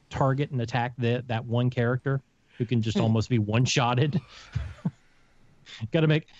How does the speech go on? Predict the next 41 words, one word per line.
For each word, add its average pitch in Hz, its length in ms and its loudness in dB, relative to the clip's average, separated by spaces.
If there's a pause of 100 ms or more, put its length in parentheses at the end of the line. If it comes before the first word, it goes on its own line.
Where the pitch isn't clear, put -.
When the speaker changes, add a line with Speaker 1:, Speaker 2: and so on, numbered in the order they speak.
(200)
Speaker 1:
and 139 320 2
you 127 60 2
gotta 139 180 2
remember 131 320 2
to 127 100 2
make 120 200 0
sure 135 140 -2
you 117 140 0
keep 123 240 -4
plenty 127 460 4
of 117 220 0
items 117 420 0
for 110 340 -2
healing 117 800 2
and, 104 400 -2
uh, 98 240 -4 (540)
you - 100 -4
know, 110 100 2
reviving 110 560 0
characters 101 520 -4
before 110 280 -6
you 104 100 -4
go 104 220 0
into 104 160 0
the 95 120 -6
dungeons 101 500 -2
at 95 120 -6
the 101 160 -4
end. 92 300 -4 (720)
Speaker 2:
Hmm. 180 180 2 (840)
Sounds - 140 -6
Speaker 1:
Sometimes 220 360 2
Speaker 2:
like 202 180 0
they 202 140 2
went, 202 300 0
uh, 165 200 -2
full 196 320 0
Dragon 180 460 0
Quest 139 340 -8
with 139 180 -14
this. 160 480 -4